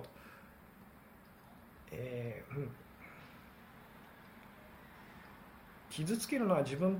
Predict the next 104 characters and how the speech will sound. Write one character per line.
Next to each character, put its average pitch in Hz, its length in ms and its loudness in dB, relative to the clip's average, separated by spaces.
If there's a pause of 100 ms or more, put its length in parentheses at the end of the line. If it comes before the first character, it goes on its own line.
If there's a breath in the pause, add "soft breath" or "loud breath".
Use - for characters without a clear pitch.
(140)
て 170 180 4
こ 160 240 2
と 160 200 6
と 143 140 4 (140)
同 143 120 4
じ 160 120 2
理 147 100 4
由、 165 400 4
理 147 140 2
屈 170 200 0
で 170 80 6
し 180 80 6
ょ 170 80 8
う - 40 2
か」。 139 220 4
あ、 - 20 2
そ 185 140 8
う - 20 12
で 143 100 4
す、 - 60 0
そ 151 80 6
う - 20 4
で - 80 -2
す。 - 180 -8
同 151 220 4
じ 127 100 0
で 127 80 0
す。 - 220 -8 (880)
え 143 140 4
ー、 151 40 6
問 185 180 12
題 226 120 12
を 226 80 12
作 - 140 8
り 180 60 12
出 202 140 12
し 202 60 8
て 190 100 4
る 160 60 6
の 190 100 12
は 151 140 12
あ 131 40 4
な 165 120 6
た 165 120 6
で - 80 -2
す - 140 -4
と。 - 60 -6
そ 151 100 0
し - 100 2
て、 - 260 8 (320 loud breath)
関 233 320 6
係 262 220 6
っ - 20 0
て - 240 0
い 139 280 6
う 123 60 2
そ 139 100 0
の 135 60 0
め 165 140 4
ん 214 80 10
ど 220 80 12
く 226 60 6
さ 240 120 8
い 233 60 10
も 175 100 8
の 185 140 8
を - 20 2
作 - 140 4
り 190 80 8
出 208 120 12
し 202 60 4
て - 100 2
る 143 100 4
の 175 100 8
は 127 160 8
あ - 20 0
な 185 140 8
た 220 120 8
で - 120 4
す - 200 -2 (100)
っ - 20 -12
て 131 80 -2
い 127 120 -2
う 127 60 -2
で 120 80 -4
す - 140 -4
ね、 120 180 0 (260 loud breath)
そ - 140 0
こ 254 140 4
に 294 100 6
気 165 140 -2
づ 160 120 4
き 170 100 4
ま 160 120 4
し - 100 0
ょ 143 220 4
う - 40 -16
っ - 20 -12
て 113 80 -6
い - 20 -6
う - 20 -6
で - 100 -10
す - 120 -8
ね。 117 160 -2